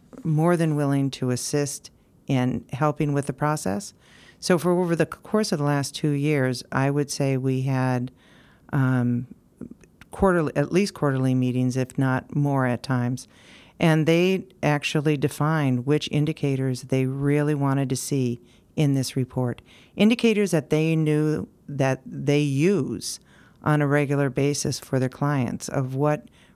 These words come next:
really is making a difference, what can have an impact. So they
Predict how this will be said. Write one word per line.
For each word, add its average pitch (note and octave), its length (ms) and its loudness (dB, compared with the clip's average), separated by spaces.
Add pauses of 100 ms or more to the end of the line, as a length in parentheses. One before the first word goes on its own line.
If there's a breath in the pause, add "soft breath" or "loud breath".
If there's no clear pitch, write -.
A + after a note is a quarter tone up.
really D#3 360 2
is C3+ 160 -2
making C3+ 520 0
a C#3 60 0
difference, C3+ 560 -2
what C#3 160 -2
can C3 340 -2 (340 loud breath)
have D3+ 200 0
an C#3+ 80 2
impact. C3+ 720 -2 (420 soft breath)
So D3 300 2
they D#3+ 480 2